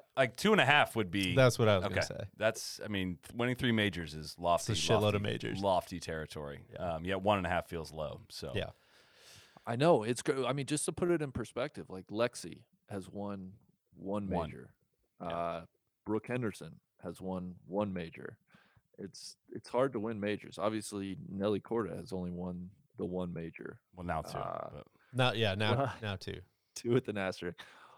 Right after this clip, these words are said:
Speaker 3: I
Speaker 2: We need to get the
Speaker 3: think,
Speaker 2: people who,
Speaker 3: um,
Speaker 2: the people who faked the, uh, twenty sixteen P G A to see if we can run some mock-ups to ha-, that show Nelly winning this week.
Speaker 3: Yeah. If I was setting the over-under for, for Cup, I think two and a half is a good over-under.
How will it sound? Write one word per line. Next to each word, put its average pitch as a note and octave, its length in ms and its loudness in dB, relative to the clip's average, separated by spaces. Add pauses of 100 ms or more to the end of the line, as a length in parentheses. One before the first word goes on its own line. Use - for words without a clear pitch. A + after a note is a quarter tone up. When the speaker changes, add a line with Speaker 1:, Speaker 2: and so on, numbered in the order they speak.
(140)
Speaker 3:
I A#2+ 100 10
Speaker 2:
We C3 140 2
need F#3 100 8
to G3 60 8
get F3 100 8
the - 100 8
Speaker 3:
think, - 80 6
Speaker 2:
people D#3 200 10
who, - 80 12
Speaker 3:
um, A3 240 10
Speaker 2:
the B2 80 4
people D3 240 6
who C3+ 80 8
faked C3 420 2
the, A2 300 2
uh, F#2+ 280 2
twenty A#2 220 4
sixteen G2+ 360 -2
P G#2 160 0
G F#2 180 -2
A F2 200 -4 (420)
to - 80 -6
see A#2 100 4
if A2+ 80 4
we G#2+ 80 0
can G2+ 140 0
run G#2+ 240 6
some A2+ 140 -2
mock-ups G2+ 480 0
to G2+ 100 -2
ha-, G2 120 2 (100)
that F#2 180 -2
show G#2+ 160 2
Nelly F#2+ 300 2
winning F2+ 240 -4
this F2+ 160 -6
week. - 200 -8 (720)
Speaker 3:
Yeah. G#2 260 0 (340)
If B2 100 4
I E3+ 100 12
was A#3 120 12
setting B3+ 160 10
the A#3 140 6
over-under F3 500 10
for, C3+ 280 4 (120)
for C#3 120 2
Cup, B2+ 280 6 (180)
I D#3 80 6
think A#3+ 160 0
two A#3 160 2
and F#3+ 80 6
a E3 40 8
half D3 220 6
is B2 120 -2
a B2 40 -2
good A#2+ 200 0
over-under. G2+ 560 -4